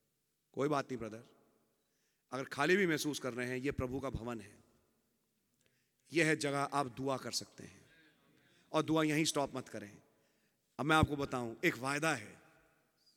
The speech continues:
और just remember कि पश्चिम से एक सफेद घुड़सवार आएगा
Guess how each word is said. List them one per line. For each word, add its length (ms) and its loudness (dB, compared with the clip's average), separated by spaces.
और 60 -18
just 280 8
remember 360 -2
कि 80 -20
पश्चिम 320 6
से 120 4
एक 80 4
सफेद 300 2
घुड़सवार 520 0
आएगा 360 -12